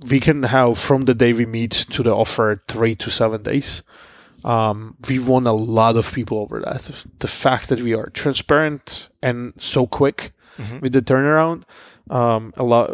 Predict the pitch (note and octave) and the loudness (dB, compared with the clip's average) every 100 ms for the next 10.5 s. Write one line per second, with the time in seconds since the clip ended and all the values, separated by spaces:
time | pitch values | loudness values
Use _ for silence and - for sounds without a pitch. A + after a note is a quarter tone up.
0 | C#3+ B2+ C3+ B2 G#2 - - A2+ A#2+ A2+ | -6 2 4 4 -6 -10 -4 0 0 2
1 | B2 C3 D#3 A2+ - - - _ - B2 | 2 2 2 -2 -10 -20 -20 _ -14 -8
2 | C#3+ - - - C3 C3 C3 B2+ B2+ B2 | -8 -8 -10 -8 -2 2 4 4 0 -4
3 | - - _ _ _ _ - - - - | -12 -20 _ _ _ _ -12 -10 -10 -14
4 | - - _ _ _ _ - - C4+ F4+ | -18 -20 _ _ _ _ 0 0 4 4
5 | C#4+ E4+ E4 F4 D4+ C4+ - _ _ _ | 4 4 6 4 4 -2 -16 _ _ _
6 | C#3 G#3+ G3+ C#3 C3+ E3+ F#3 F3+ - - | 0 2 2 2 2 4 2 -2 -4 -8
7 | A#2+ G#2+ A#2+ B2 G#2+ F2+ - - - - | -8 -4 -2 0 -2 -6 -10 -10 -10 -10
8 | - B2 B2 A2+ B2+ E3+ - - C#3+ B2+ | -4 0 0 0 2 4 2 2 2 2
9 | A#2+ A#2 - - A#2 F2 B2+ - C3+ B2 | 2 0 -2 -8 -6 -6 -6 -4 -6 -6
10 | A2+ A#2 C3+ - - | -2 0 0 -4 -6